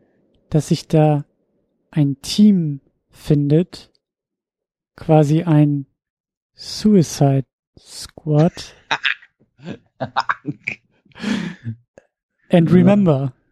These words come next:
Speaker 1: they are the bad guys.
Speaker 2: Ja, gut, dass das nochmal gesagt wurde.
Speaker 1: <laughs> Oh, ich freu mich schon so <laughs> auf diese ganzen,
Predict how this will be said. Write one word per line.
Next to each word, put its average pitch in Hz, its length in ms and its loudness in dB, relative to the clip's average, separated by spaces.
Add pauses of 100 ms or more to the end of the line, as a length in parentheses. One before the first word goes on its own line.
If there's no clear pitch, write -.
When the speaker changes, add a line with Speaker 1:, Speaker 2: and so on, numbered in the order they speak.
(200)
Speaker 1:
they 143 160 0
are 147 100 2
the 147 60 0
bad 160 340 0
guys. - 540 -12 (1300)
Speaker 2:
Ja, 92 320 0
gut, 110 200 -2
dass 104 120 0
das - 180 -2
nochmal 113 260 0
gesagt 95 500 0
wurde. 95 400 -6
Speaker 1:
<laughs> - 40 -20 (2500)
Oh, 175 120 -2
ich 151 160 -4
freu 165 160 2
mich 160 160 0
schon 165 140 -2
so 165 100 4
<laughs> - 0 -
auf - 340 2
diese 180 220 4
ganzen, 170 420 0